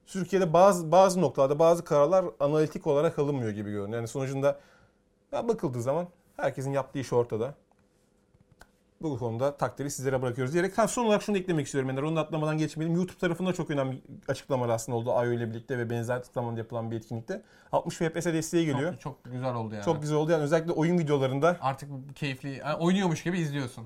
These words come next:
Speaker 1: GoPro videoları da yine çok
Speaker 2: Evet.
Speaker 1: daha güzel gösterildi. Altmış kare saniye hızında video çekebilen tüm cihazların videoları artık çok daha güzel izlenebilecek. Bunun dışında kanallara bağış sistemini getiriyorlar.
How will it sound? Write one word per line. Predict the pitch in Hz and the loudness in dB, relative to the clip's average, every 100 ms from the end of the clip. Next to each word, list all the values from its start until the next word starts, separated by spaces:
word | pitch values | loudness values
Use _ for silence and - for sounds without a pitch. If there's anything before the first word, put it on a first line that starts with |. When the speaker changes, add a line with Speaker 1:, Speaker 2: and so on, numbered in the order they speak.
| - | -2
Speaker 1:
GoPro | 156 165 170 156 | 0 2 4 6
videoları | 151 156 147 | 6 6 4
da | |
yine | 127 120 117 | 2 2 0
çok | - 123 | -4 0
Speaker 2:
Evet. | |
Speaker 1:
daha | 127 | 4
güzel | 123 117 123 123 | 4 4 2 2
gösterildi. | 131 117 - 147 | -2 -4 -2 2
Altmış | 151 147 165 | 2 2 -2
kare | 160 147 | 0 2
saniye | 151 143 | 2 2
hızında | 135 147 | 2 -2
video | 139 143 | -2 -4
çekebilen | 143 143 139 139 | -4 -2 0 0
tüm | - 139 | -2 -2
cihazların | 123 113 107 107 151 | 0 0 0 -2 -2
videoları | 135 117 156 | 0 2 2
artık | 127 - | 2 0
çok | 151 143 | -6 -2
daha | 131 | -2
güzel | 117 120 | 0 -4
izlenebilecek. | 120 123 117 120 143 190 - - - - | -6 -4 -6 -4 -4 -6 -8 -20 -14 -2
Bunun | 175 | -2
dışında | 156 175 170 | 0 -2 -2
kanallara | - 165 165 160 165 165 - _ _ _ _ _ - | 0 2 2 4 4 2 0 _ _ _ _ _ -4
bağış | 131 147 | 0 0
sistemini | - - 135 135 | -2 -6 -4 -2
getiriyorlar. | 123 - 107 127 | -4 -4 -2 -2